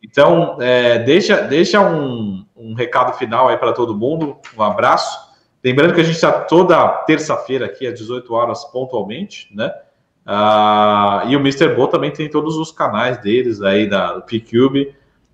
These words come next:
Ah, fique, ah, sempre, entre em contato também com o, o Bo diretamente, né?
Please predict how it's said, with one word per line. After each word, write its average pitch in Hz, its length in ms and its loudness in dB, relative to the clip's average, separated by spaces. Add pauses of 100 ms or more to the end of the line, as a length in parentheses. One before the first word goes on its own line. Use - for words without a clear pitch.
Ah, 98 680 2
fique, 110 480 2
ah, 98 180 -2
sempre, 117 580 -2
entre 135 180 -2
em 131 40 -2
contato 127 400 2
também 113 260 2
com 131 140 2
o, 113 480 2
o 101 60 0
Bo 107 240 4
diretamente, 120 720 0
né? 104 180 -8